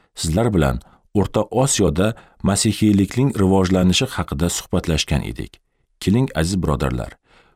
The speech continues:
bugun shu mavzuni davom ettirsak. O'n to'rtinchi asrda O'rta Osiyo, Mavorunnahrda Amur Temur asta-sekin o'zining hukmronligini o'rnata boshladi. Amur Temur ham islomning rivojlanishi uchun qaysidir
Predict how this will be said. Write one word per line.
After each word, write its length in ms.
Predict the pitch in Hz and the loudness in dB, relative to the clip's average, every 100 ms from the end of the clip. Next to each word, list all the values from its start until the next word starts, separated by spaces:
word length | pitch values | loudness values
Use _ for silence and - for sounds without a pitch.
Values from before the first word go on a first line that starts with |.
| - | -2
bugun 380 | 92 101 147 165 - - | 0 2 2 0 -6 -8
shu 180 | - 151 | 0 2
mavzuni 560 | 110 87 82 78 101 82 | 4 2 2 2 2 0
davom 300 | 78 73 64 | 0 2 -2
ettirsak. 500 | - - - - - - _ _ - | -6 -10 -10 -12 -14 -20 _ _ -2
O'n 120 | 117 | 0
to'rtinchi 600 | 117 120 - 113 - - | 2 0 2 0 2 -2
asrda 540 | 95 - 87 85 123 139 - _ - | -2 -2 -2 0 0 -2 -10 _ 0
O'rta 280 | 110 - 117 - 139 | 0 0 -4 0 0
Osiyo, 320 | - 80 67 - _ - | 2 0 -2 -6 _ -4
Mavorunnahrda 1120 | 90 104 107 107 107 117 123 95 73 85 113 - _ - | 0 4 4 4 4 4 0 -4 -2 -2 -2 -8 _ 0
Amur 220 | 101 117 | 2 4
Temur 320 | 123 101 101 120 | 2 0 0 0
asta-sekin 680 | - 90 - 131 87 107 110 - | -4 -4 -2 0 0 2 0 2
o'zining 280 | 92 87 110 - | 2 2 0 -2
hukmronligini 720 | - 98 95 87 82 76 90 | 0 2 4 4 2 2 0
o'rnata 440 | - 92 82 - 71 | 0 0 0 0 -2
boshladi. 440 | 65 - 62 65 69 _ _ | -4 -4 -8 -10 -16 _ _
Amur 280 | - 101 139 | 0 2 2
Temur 340 | 143 104 120 143 | 2 2 2 0
ham 180 | - 69 - _ - | 0 -2 -4 _ -8
islomning 500 | - 110 101 127 123 | 0 2 4 4 4
rivojlanishi 580 | 95 98 98 95 87 - 147 | 4 2 2 2 2 0 -4
uchun 200 | - 82 - | -2 -4 -2
qaysidir 380 | 92 87 95 127 | -2 -2 -2 0